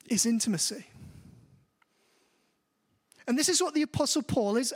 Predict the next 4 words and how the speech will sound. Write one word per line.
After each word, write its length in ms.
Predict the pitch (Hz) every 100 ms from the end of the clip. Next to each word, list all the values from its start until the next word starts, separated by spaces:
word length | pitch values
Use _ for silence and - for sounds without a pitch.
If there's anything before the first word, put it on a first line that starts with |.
| -
advocating 880 | 285 330 330 320 302 240 - 185 170 - - -
as 240 | 269 247
a 80 | 294
minister. 760 | 277 311 359 - - 240 170